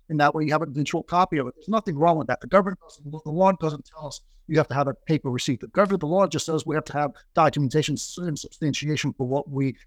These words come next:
deduct, uh, on a return. The bad challenge is with, you know, with the clients Chris and I usually deal with, uh, for the most part, is most of them are small business, self-employed type of people where there's just a lot of volume, a lot of activity,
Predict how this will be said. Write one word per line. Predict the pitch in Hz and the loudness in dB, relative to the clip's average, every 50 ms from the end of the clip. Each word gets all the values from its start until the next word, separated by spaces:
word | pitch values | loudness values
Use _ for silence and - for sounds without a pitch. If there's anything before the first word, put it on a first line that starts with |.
| _ _ _ - | _ _ _ -6
deduct, | 147 151 131 - - 151 147 147 - _ - _ _ _ _ _ - | -6 -4 -2 2 4 4 4 2 0 _ -20 _ _ _ _ _ -4
uh, | 160 156 - | -2 -2 0
on | 175 160 151 | 0 0 0
a | 139 | -2
return. | 131 151 - - 233 196 151 139 135 - - | -6 -4 0 2 2 2 2 0 -4 -8 -6
The | 220 196 | -4 -2
bad | 180 - 240 220 214 - | 0 0 0 0 0 2
challenge | - 269 269 262 240 214 180 - 190 | 4 4 6 6 4 2 0 0 0
is | 185 180 - - _ _ _ _ _ | 0 0 -2 -6 _ _ _ _ _
with, | - 180 185 175 _ - | -4 -4 -4 -4 _ -6
you | 196 202 | 0 2
know, | 190 165 160 | 2 2 2
with | 156 165 147 - | 2 -2 -6 -6
the | - | -8
clients | - - 202 180 175 160 - - _ _ | -4 2 4 4 4 4 -2 -8 _ _
Chris | - - 202 - | -6 -4 -4 -2
and | - 160 | -2 0
I | 156 151 | 0 0
usually | 143 143 143 156 147 - - 143 127 | 0 -2 -6 -8 -8 -6 -6 -6 -2
deal | 139 147 143 120 | 0 0 0 0
with, | 123 139 143 139 143 - | 2 0 0 -2 -2 -2
uh, | 170 139 131 - - - - | -2 -2 -2 -4 -10 -16 -12
for | - 160 | -8 -6
the | 131 | -2
most | 135 135 127 127 - | -2 -2 -2 -4 -2
part, | - 208 208 190 185 | -2 0 0 2 2
is | 208 196 - - - - | 2 2 2 -2 -6 -4
most | 202 202 202 208 214 214 - - | -2 0 2 2 2 0 0 -2
of | 160 | -2
them | 156 160 151 151 | -2 -2 -2 -2
are | 147 143 | -4 -4
small | - - - _ - 156 156 151 147 | -6 -8 -14 _ -4 -2 0 0 0
business, | 127 139 160 135 127 147 131 | 0 0 -2 0 0 -2 -2
self-employed | - 156 139 - 147 - _ - 143 139 139 131 | -2 -2 -2 -2 -4 -10 _ -4 -2 -2 0 0
type | - 143 131 | 0 -2 -2
of | _ - | _ -2
people | - 151 - - 131 | -2 -2 -2 -2 -4
where | 139 139 | -4 -2
there's | 123 143 135 - | -2 -4 -6 -6
just | 127 - - | -8 -10 -6
a | 151 | -2
lot | 147 147 | 0 0
of | 139 - - | 0 0 0
volume, | 139 135 143 143 123 127 | 0 0 0 0 -2 -6
a | 135 | -8
lot | 135 131 127 | -10 -10 -10
of | - - | -12 -14
activity, | 123 - - 180 170 147 139 143 147 | -14 -6 0 0 2 2 2 0 0